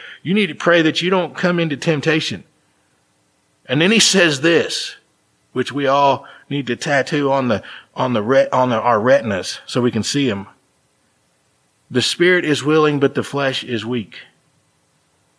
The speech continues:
He says that to them. And, and remember, remember, it wasn't just a little bit ago, Peter, who now in this moment is Simon, was talking about,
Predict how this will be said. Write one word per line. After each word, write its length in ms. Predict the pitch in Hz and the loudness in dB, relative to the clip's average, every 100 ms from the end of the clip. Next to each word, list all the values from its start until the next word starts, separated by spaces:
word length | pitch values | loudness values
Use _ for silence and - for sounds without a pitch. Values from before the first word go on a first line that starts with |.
| - | -18
He 80 | 110 | -10
says 260 | 127 113 | -6 -4
that 220 | 104 98 | -4 -6
to 100 | - | -8
them. 220 | 98 87 80 _ _ _ _ _ _ _ _ _ _ _ _ _ _ _ | -12 -12 -16 _ _ _ _ _ _ _ _ _ _ _ _ _ _ _
And, 140 | - 120 | -10 -6
and 140 | 131 123 | -6 -4
remember, 540 | 131 185 226 110 - _ _ _ _ | -2 0 0 -4 -6 _ _ _ _
remember, 520 | 123 160 254 139 127 - _ _ _ _ _ | -6 -4 -2 -4 -6 -14 _ _ _ _ _
it 80 | 135 | -2
wasn't 260 | 143 160 | -2 0
just 160 | 175 170 | 0 0
a 60 | |
little 240 | 175 175 175 | 0 0 4
bit 160 | 190 | 2
ago, 500 | 170 180 226 185 170 - - _ _ _ _ - | 2 2 4 2 -2 -8 -20 _ _ _ _ -4
Peter, 500 | 190 220 190 185 185 - _ _ _ _ _ _ _ _ _ _ _ _ _ _ _ _ | 0 2 2 2 -2 -18 _ _ _ _ _ _ _ _ _ _ _ _ _ _ _ _
who 200 | 143 156 | -2 0
now 300 | 156 160 170 | 0 2 2
in 140 | 165 | 0
this 160 | 175 160 | -2 0
moment 280 | 175 190 180 | 0 2 2
is 140 | 180 | 0
Simon, 540 | - 208 226 175 175 180 _ _ _ _ _ _ _ _ | 2 4 4 2 -2 -6 _ _ _ _ _ _ _ _
was 160 | 147 | -4
talking 320 | - 208 196 180 | 2 2 4 2
about, 420 | 175 185 170 | 4 4 2